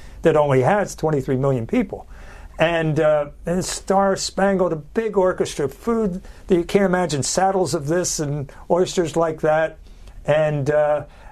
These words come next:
uh, Harriet Lane, his niece, is the first lady. And she is the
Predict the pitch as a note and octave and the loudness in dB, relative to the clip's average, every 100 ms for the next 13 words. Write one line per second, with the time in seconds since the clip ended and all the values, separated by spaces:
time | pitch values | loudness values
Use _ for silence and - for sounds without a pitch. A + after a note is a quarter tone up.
0 | - C#3+ C#3+ C#3+ C#3+ C#3 C3 - E3 F3 | -6 -2 0 0 0 -2 -4 -2 -2 0
1 | E3+ D#3 B2+ E3+ E3 C#3 B2 B2 - D#3+ | -2 -2 -2 -2 0 -2 -2 -4 -4 -4
2 | C#3+ - A2 - G#2+ A2+ - C3+ C3 - | -4 -8 -8 -8 -12 -14 -6 -2 -2 -2
3 | B2 C3+ A2+ F#2 - - - - B2+ A#2+ | -2 0 -2 -8 -18 -20 -16 -6 -6 -6
4 | - - F3+ F3+ D#3 C#3 - C#3 C#3+ C#3 | -8 -2 0 0 -2 -6 -6 -4 -2 -4